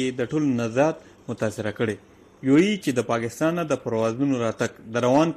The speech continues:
کال مې میاشت نه بند کړي وو، هغې بندیز له نور دوام ورکړي او د یو ای سرکاري امارات ایرلاین له طرفه خبر خور شوی چې د پاکستان نه به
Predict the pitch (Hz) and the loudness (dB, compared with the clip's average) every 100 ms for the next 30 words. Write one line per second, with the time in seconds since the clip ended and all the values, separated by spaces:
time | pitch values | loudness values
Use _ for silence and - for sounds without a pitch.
0 | 156 151 139 156 160 151 165 - - 113 | 2 2 4 2 2 2 0 -4 -8 -4
1 | 107 104 143 170 165 - - - 165 196 | -4 -2 2 2 0 -6 -20 -4 2 4
2 | 196 135 123 120 165 151 135 127 139 113 | 4 2 2 6 6 6 2 4 2 2
3 | 110 123 151 156 - 156 151 - - - | 2 2 2 0 0 -2 -2 -6 -20 -2
4 | 139 127 131 131 139 190 185 139 117 123 | 0 2 2 4 4 4 0 -4 -2 0
5 | 123 135 104 - _ - 139 135 147 185 | 0 0 -4 -14 _ -8 0 4 6 6
6 | 196 147 139 147 175 151 117 123 139 151 | 4 0 2 2 4 2 2 2 2 0
7 | 131 131 143 127 113 101 143 160 160 - | -2 2 4 2 -4 -2 0 0 -2 -14
8 | - - 131 123 123 123 - 170 185 185 | -8 -2 0 2 2 0 0 2 2 2
9 | 175 175 | 4 4